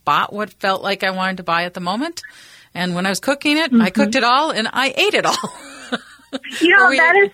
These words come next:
Speaker 2: so amazing. And I love that you had zero waste, because our farmers are so proud of their produce. And if you go back next time, let them know that you used every bit of it. And that would bring so much joy to their eyes. <laughs> 'Cause I think that's a huge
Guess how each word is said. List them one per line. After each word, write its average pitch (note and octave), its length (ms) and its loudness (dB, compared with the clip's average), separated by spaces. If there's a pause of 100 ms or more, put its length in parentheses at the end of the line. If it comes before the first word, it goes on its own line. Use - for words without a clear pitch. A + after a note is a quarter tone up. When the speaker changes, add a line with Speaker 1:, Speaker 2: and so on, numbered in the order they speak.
Speaker 2:
so D#4 300 6
amazing. A#3+ 800 4
And B3 100 2
I C4 200 2
love C#4 220 0
that D4 200 2
you B3+ 160 -2
had A3 340 -2
zero G3+ 320 4
waste, F#3+ 320 -8 (140)
because A3+ 340 -2 (100)
our A#3+ 220 2
farmers A#3+ 540 0
are G3+ 140 -2 (340)
so A3 520 -2
proud G3 540 2
of G3+ 140 -14
their G3 160 -4
produce. G#3 640 -6
And G#3+ 160 -4
if G#3 160 -8
you B3+ 280 -2
go A#3+ 140 4
back A#3+ 300 0
next G#3 220 -2
time, G3+ 220 0
let A3 120 4
them C#4 120 2
know A3 160 4
that G#3+ 180 2
you G3+ 260 -6
used G3 340 -10 (160)
every G3+ 240 2
bit F3+ 200 0
of G3 140 2
it. A#3+ 240 4 (240)
And A3+ 120 2
that A#3+ 100 4
would B3+ 140 4
bring C4 240 -2 (100)
so A3+ 120 2
much G#3 180 -2 (120)
joy F3+ 400 2
to - 80 -20
their F3+ 160 2
eyes. E3+ 300 -2 (140)
<laughs> - 120 -14
'Cause D4+ 280 2 (480)
I A3+ 100 -2
think A#3+ 140 -4
that's A#3 200 0
a A3 120 -6 (100)
huge B3+ 400 -6